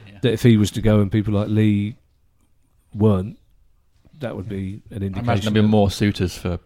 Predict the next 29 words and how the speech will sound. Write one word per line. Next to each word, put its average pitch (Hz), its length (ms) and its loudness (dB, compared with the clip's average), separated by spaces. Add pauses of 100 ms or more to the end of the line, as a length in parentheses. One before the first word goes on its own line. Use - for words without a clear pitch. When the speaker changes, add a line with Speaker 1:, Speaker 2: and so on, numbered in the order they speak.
Speaker 1:
Townsend 85 360 -4
than 85 140 -2
Lee, 87 160 -2
though. 87 140 -2
Speaker 2:
Well, 117 160 4
again, 113 240 2
that's 104 180 -8
the 101 80 -14
problem. 95 320 -4
But 98 220 -10 (200)
why 101 200 -4
do 98 80 -4
we 95 60 -4
buy 95 200 -4
players? 95 500 -8 (120)
Because 123 440 -4
again, 151 360 -2
you 160 220 -2
know, 143 40 2
we 156 240 2
always 156 160 4
had 143 140 0
a 135 40 -2
clear 143 680 0
stated 135 500 -6
transfer 156 340 -10
policy 110 560 -12 (600)
when 113 380 -12 (280)
the 127 240 -8